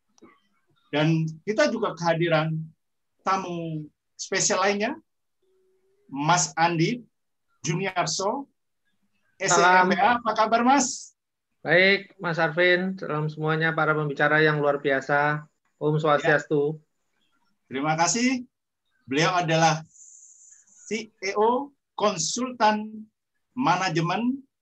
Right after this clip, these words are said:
Speaker 1: Quantum Leap dan juga seorang, uh, dosen dan trainer soft skill.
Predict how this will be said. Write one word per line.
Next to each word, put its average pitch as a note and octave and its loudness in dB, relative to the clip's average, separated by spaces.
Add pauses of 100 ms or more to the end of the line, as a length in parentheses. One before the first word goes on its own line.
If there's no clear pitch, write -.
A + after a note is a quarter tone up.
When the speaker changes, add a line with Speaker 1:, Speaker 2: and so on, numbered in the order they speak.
(520)
Speaker 1:
Quantum F#3 -4
Leap G3+ -4 (720)
dan C#3 -2
juga D3+ 0
seorang, D3+ -2 (320)
uh, B2 -6
dosen D3 0 (1700)
dan F3+ 0 (320)
trainer F3+ -2 (640)
soft - -8
skill. - -2